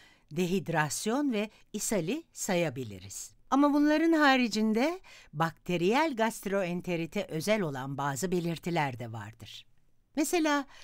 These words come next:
kanlı ishal ve şiddetli karın ağrısı gibi. Gastroenterit vakaları genel olarak birkaç gün sürerken, kampilobakteriyoz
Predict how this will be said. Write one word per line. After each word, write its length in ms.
kanlı 380
ishal 600
ve 180
şiddetli 840
karın 320
ağrısı 420
gibi. 320
Gastroenterit 1080
vakaları 580
genel 340
olarak 500
birkaç 380
gün 160
sürerken, 720
kampilobakteriyoz 1500